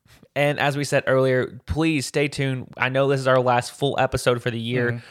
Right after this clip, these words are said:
Speaker 1: We are gonna be releasing some hot off the binges. Just giving you a little, little taste of things you should be listening to,
Speaker 2: Right.
Speaker 1: sorry, watching during the holiday season when you got a little time.
Speaker 2: Yes, exactly. So, uh, again,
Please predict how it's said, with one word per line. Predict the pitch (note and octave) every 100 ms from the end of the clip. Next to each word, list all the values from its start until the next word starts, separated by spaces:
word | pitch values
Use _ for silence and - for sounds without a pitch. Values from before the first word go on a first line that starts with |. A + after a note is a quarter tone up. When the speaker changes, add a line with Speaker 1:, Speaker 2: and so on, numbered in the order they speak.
| - -
Speaker 1:
We | C3 -
are | C3+ C#3+
gonna | C#3
be | C3
releasing | B2+ A#2 B2 B2 A#2+
some | A#2
hot | A#2 A#2+
off | A2+
the | -
binges. | A#2+ C3+ C3+ C3+ B2+ - - -
Just | G3+ G3+ - _ -
giving | A3+ G#3
you | G3
a |
little, | F#3 E3
little | D#3 E3
taste | - D3+ D3+
of | C3+
things | C#3+ C3+
you | C3
should | - B2
be |
listening | A#2+ A2+ B2 A#2 B2+ A#2+ A2+
to, | B2 A#2
Speaker 2:
Right. | G#2+ G#2+
Speaker 1:
sorry, | A2+ A#2 -
watching | F3+ - A2 A2 - _ -
during | D3 C3
the | A#2+
holiday | A#2+ A2+ A2
season | A2 A#2+ A2+
when | B2
you |
got | G#3+ E4
a |
little | F4
time. | F#4 A2+ A2 - _
Speaker 2:
Yes, | D#3+ C#3+ G#2+
exactly. | A2+ A#2 A2 F#2+ F#2
So, | G#2 - A2+ A2+
uh, | - A#2+ A2+
again, | A2+ B2 A#2